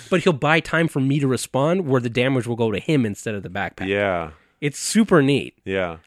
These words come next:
Speaker 1: Um, but single player, it's just like, eh, it's, it's fine.
Speaker 2: Okay. That's
Speaker 1: But
Speaker 2: why it's in the couch multi section.
Speaker 1: Yeah, I, I totally recommend it for that. And we saw this at Indiecade, um,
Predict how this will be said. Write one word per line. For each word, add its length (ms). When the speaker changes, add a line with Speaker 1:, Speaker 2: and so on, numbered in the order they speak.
Speaker 1:
Um, 360
but 200
single 260
player, 220
it's 180
just 160
like, 140
eh, 160
it's, 180
it's 180
fine. 300
Speaker 2:
Okay. 340
That's 160
Speaker 1:
But 60
Speaker 2:
why 80
it's 280
in 140
the 80
couch 300
multi 240
section. 400
Speaker 1:
Yeah, 240
I, 340
I 120
totally 420
recommend 480
it 180
for 140
that. 260
And 140
we 100
saw 320
this 320
at 140
Indiecade, 640
um, 480